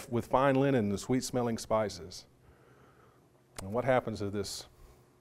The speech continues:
naive young man who is lacking sense? He falls into the trap. And what happens because of this?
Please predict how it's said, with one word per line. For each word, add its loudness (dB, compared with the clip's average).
naive -2
young 0
man 0
who -2
is -4
lacking 2
sense? -6
He -12
falls 2
into -6
the -10
trap. -6
And 2
what 8
happens 8
because 8
of 2
this? -4